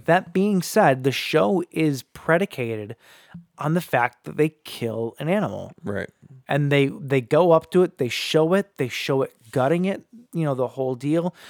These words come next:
Speaker 1: Like, maybe not some of the bad parts they don't show, but they do show the,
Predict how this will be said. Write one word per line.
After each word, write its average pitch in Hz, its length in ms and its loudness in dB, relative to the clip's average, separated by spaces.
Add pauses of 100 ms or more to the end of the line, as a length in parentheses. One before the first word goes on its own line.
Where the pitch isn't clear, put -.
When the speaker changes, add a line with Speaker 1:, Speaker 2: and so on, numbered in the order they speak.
(140)
Speaker 1:
Like, 147 120 -6
maybe 165 220 2
not 160 260 0
some 147 140 -10
of 139 40 -8
the 123 60 -6
bad 123 340 -2
parts 117 300 -8
they 127 100 -6
don't - 180 -6
show, - 380 -6
but - 120 -6
they 143 100 0
do 160 240 -2
show 156 260 0
the, 143 220 -4